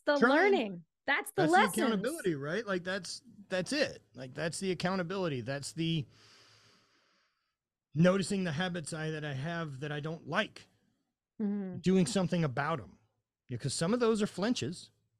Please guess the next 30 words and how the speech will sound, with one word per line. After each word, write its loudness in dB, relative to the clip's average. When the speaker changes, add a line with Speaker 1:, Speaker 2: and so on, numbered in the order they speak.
Speaker 2:
You -4
know, -4
I, -4
I -2
know 0
one 6
of 4
the 2
ways 0
my 0
dad -8
reacted -8
to -6
stress -6
or -6
problems -6
is -8
just -10
anger. -8
Um, -6
you -20
know, -20
anger 4
immediately, 0
and -6
then -4
it -8
would -8
lash -6
out. -14